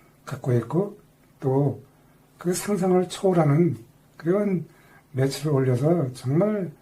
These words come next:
부러움을 사는 아주 놀라운 그런 세상이 펼쳐지고 있습니다. 지금 저의 이야기를 듣는 여러분은 현재 어느 위치에서 어느 일을 하고 계신지요?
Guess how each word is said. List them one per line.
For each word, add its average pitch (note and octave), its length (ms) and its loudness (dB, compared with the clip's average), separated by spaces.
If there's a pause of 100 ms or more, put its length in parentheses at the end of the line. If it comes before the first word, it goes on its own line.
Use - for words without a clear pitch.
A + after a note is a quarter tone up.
(580)
부러움을 D#3+ 380 2
사는 D#3+ 600 0 (320)
아주 D#3 220 -8
놀라운 F3+ 600 0 (280)
그런 D3+ 220 -2
세상이 B2+ 580 0 (380)
펼쳐지고 D3+ 400 -6
있습니다. G#2+ 500 -6 (760)
지금 C3+ 420 -2 (440)
저의 C3 280 2
이야기를 C3 300 2
듣는 B2+ 240 2
여러분은 B2 540 2 (340)
현재 D#3 400 -2 (340)
어느 C#3+ 320 4
위치에서 D3+ 640 0 (380)
어느 C3+ 220 2
일을 E3 220 6
하고 D3 160 -2
계신지요? A2+ 460 -2